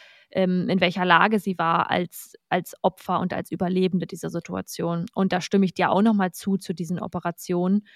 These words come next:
Mm, das ist, d-, früher oder später wäre vermutlich irgendwas passiert,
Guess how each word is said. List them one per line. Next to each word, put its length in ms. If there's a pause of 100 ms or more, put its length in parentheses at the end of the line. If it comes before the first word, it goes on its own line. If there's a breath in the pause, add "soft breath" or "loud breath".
(720 loud breath)
Mm, 460 (120)
das 200
ist, 420 (220)
d-, 60 (520)
früher 460
oder 220
später 800 (460)
wäre 300
vermutlich 580
irgendwas 460
passiert, 680